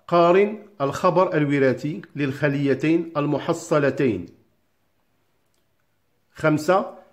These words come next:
كيف تفسر الاختلاف الملاحظ معتمداً على معلوماتك؟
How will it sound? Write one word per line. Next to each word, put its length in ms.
كيف 220
تفسر 480
الاختلاف 880
الملاحظ 760
معتمداً 640
على 180
معلوماتك؟ 680